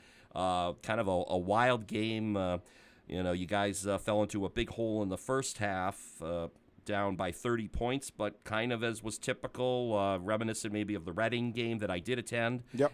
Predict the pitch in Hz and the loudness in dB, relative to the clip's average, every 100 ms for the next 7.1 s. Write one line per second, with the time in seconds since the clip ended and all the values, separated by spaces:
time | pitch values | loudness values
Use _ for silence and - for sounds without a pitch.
0 | - 101 98 92 98 95 107 113 120 120 | 2 2 4 2 0 0 2 4 4 4
1 | 113 - 104 98 98 98 98 98 98 98 | 2 2 2 2 2 0 0 0 0 0
2 | 95 87 104 - 127 120 113 110 - 110 | -4 -6 -6 -4 -2 0 0 0 0 2
3 | 98 92 95 107 117 - 123 120 110 - | 2 2 2 2 0 0 0 0 -6 -6
4 | 110 107 107 107 107 104 98 98 120 135 | -2 0 0 0 -2 0 -2 0 2 2
5 | - 95 90 - - - - - - 87 | 0 -6 -8 -10 -20 -20 -20 -20 -8 -2
6 | 87 90 90 90 - 113 113 98 110 110 | 0 0 -2 -4 -2 -2 0 0 0 0
7 | 110 | -2